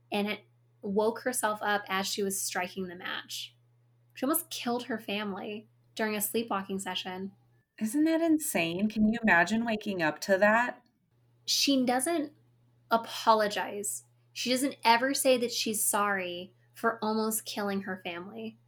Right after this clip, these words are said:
Speaker 1: or for scaring them or for traumatizing them. She's just like, "What? I was sleepwalking.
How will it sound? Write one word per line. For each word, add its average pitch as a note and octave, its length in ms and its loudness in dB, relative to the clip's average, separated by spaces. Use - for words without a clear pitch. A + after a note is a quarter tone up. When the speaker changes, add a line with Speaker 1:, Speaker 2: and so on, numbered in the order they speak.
Speaker 1:
or G#3+ 120 6
for - 140 -2
scaring A3 600 2
them G3+ 320 0
or G3 80 -2
for G3+ 140 -2
traumatizing G3+ 760 -4
them. G3 340 -4
She's B3 340 2
just B3 340 2
like, A#3+ 220 2
"What? C4 240 8
I A3+ 100 4
was A3+ 220 4
sleepwalking. G#3+ 840 -2